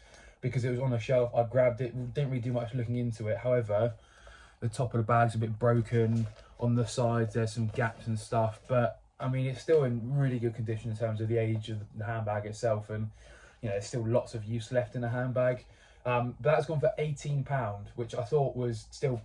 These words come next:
pretty good considering it's as battered as it is, and that's on Vinted, so fifteen pound profit on that alone. But yeah, Guess is obviously a really good brand to look out for, especially the handbags, as it may seem. But yeah, that's the second Vinted sale in the past five days. Now on to the eBay solds. The first one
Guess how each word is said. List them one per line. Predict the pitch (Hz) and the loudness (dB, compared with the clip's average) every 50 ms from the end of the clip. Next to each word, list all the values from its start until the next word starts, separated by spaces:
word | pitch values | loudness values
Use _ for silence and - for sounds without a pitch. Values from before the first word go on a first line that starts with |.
| - - - - | -10 -18 -20 -6
pretty | - - 143 120 117 | -2 -2 0 0 -2
good | 110 131 123 120 | 0 0 0 0
considering | 110 - - 131 120 110 113 113 | 0 -2 -4 -2 -2 0 -2 -2
it's | 110 110 - - - 120 | -4 -4 -6 -10 -10 -8
as | 113 | -8
battered | - - 120 117 117 113 110 | -4 -2 -2 -2 0 0 -2
as | 110 107 | -2 -2
it | 113 113 | -2 -2
is, | 113 113 110 110 - - | -2 -2 -4 -6 -6 -4
and | 117 120 | -4 -2
that's | 123 117 113 | -2 -2 -2
on | 120 113 | -4 -4
Vinted, | 110 113 113 110 117 110 | -4 -4 -4 -4 -6 -4
so | 107 117 113 | -4 -4 -4
fifteen | 110 - 131 117 117 127 117 | -4 -4 -4 -4 -2 -2 -4
pound | 110 117 113 113 110 | -4 -4 -4 -4 -2
profit | - 127 107 - - 107 | -2 -2 -2 -2 -4 -4
on | 107 | -4
that | 117 113 107 107 | -4 -2 -2 0
alone. | 113 113 110 107 107 110 107 - - - - - - - - - - - - | 0 2 2 0 0 -2 -4 -6 -10 -16 -20 -20 -20 -20 -20 -20 -20 -8 -2
But | 135 131 | 0 2
yeah, | 123 117 | 2 2
Guess | 113 - 147 139 - - | 4 4 4 4 4 2
is | 139 | 0
obviously | 127 113 113 123 | -2 0 -2 -2
a | 117 | -2
really | 120 117 123 | -2 -2 0
good | 113 117 110 | -2 -2 -2
brand | 113 113 113 113 | -2 -4 -4 -4
to | 113 107 | -4 -6
look | 110 - | -6 -2
out | 110 110 107 113 110 | -2 -2 -2 -2 -4
for, | 113 107 107 110 107 - - - - - _ - - | -4 -2 -2 -2 -4 -6 -12 -20 -20 -20 _ -12 -10
especially | - - - 139 - - 127 | -8 -4 -2 -2 -2 0 0
the | 123 127 | 0 0
handbags, | 151 165 151 139 - - - 110 110 | 0 -2 0 2 2 2 0 0 -4
as | 107 113 | -6 -6
it | 110 | -6
may | 117 113 110 | -4 -4 -6
seem. | 110 - 131 117 110 107 | -4 -4 -6 -6 -4 -4
But | 104 117 | -2 0
yeah, | 113 | 2
that's | 117 123 120 | 2 2 2
the | 127 117 | 0 -2
second | - - - - - 135 120 120 113 110 - 120 | 0 0 0 2 0 -2 -4 -4 -4 -6 -6 -6
Vinted | 131 123 113 123 117 110 | -6 -4 -4 -6 -6 -6
sale | - - 107 107 107 | -4 -2 -2 -2 -2
in | 104 | -4
the | 104 104 | -6 -6
past | 110 110 104 101 - - | -4 -4 -4 -4 -6 -8
five | 101 101 98 - | -10 -10 -10 -10
days. | - 90 85 85 - - - - _ _ _ _ _ _ _ - - - | -12 -16 -16 -16 -20 -20 -20 -20 _ _ _ _ _ _ _ -20 -12 -6
Now | 135 131 143 151 | -2 0 2 2
on | 147 147 | 2 0
to | 135 139 | -2 -4
the | 123 135 | -6 -6
eBay | 139 160 170 151 135 127 117 113 | -6 -6 -4 0 2 2 2 2
solds. | 110 - 117 110 110 120 135 139 - - | 0 0 0 2 2 2 0 -2 -6 -8
The | 123 | -6
first | 110 - 156 147 147 139 - - | 2 6 6 6 6 6 2 0
one | 120 110 110 113 131 139 | 0 0 2 0 -2 -4